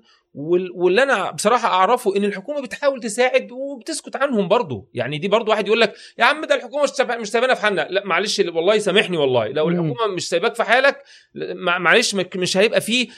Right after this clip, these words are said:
Speaker 1: مئات الآلاف من الورش
Speaker 2: مم.
Speaker 1: والحرف الصغيرة وشغالة كلها، وفي ناس بتصنع من البيوت، وفي ناس شغالة في البدروم، وفي ناس شغالة في ال-، ال-، ال-، الورش اللي هي العشرين متر وتلاتين متر وأربعين متر وخمسين متر. أنا أتذكر موقف و-،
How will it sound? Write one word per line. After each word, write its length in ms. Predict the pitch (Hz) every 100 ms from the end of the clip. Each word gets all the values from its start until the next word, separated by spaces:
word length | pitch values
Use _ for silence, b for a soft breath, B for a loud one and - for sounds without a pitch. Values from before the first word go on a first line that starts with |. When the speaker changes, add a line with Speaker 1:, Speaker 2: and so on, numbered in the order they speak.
| B
Speaker 1:
مئات 500 | 156 170 180 233 262
الآلاف 520 | 240 180 180 214 233 196
من 180 | 185
الورش 800 | 175 170 190 233 233 - - - -
Speaker 2:
مم. 180 | 160 143
Speaker 1:
والحرف 560 | 208 220 - 240 160
الصغيرة 400 | 180 - 175 226 247
وشغالة 420 | 220 196 240 233
كلها، 380 | 220 202 214 185
وفي 140 | 175
ناس 140 | 208
بتصنع 400 | 185 196 208 202
من 80 | 185
البيوت، 380 | 185 170 202 208
وفي 120 | 185
ناس 180 | 208 202
شغالة 260 | 208 202 202
في 80 |
البدروم، 500 | 190 196 190 214 208 202 B B
وفي 100 | 185
ناس 180 | 220 214
شغالة 340 | 202 185 214
في 140 | 208 208
ال-، 200 | 202 202
ال-، 360 | 202 202 202
ال-، 200 | 196 196
الورش 420 | 190 202 226 208 196
اللي 140 | 185
هي 140 | 214
العشرين 380 | 202 175 180 208
متر 200 | 208 202
وتلاتين 380 | 202 196 202 202
متر 160 | 202 196
وأربعين 200 | 190 202
متر 140 | 202
وخمسين 260 | 175 175 180
متر. 200 | 170 - B B B
أنا 140 | 170 180
أتذكر 400 | 175 208 208 175
موقف 420 | 202 202 196
و-، 100 | 151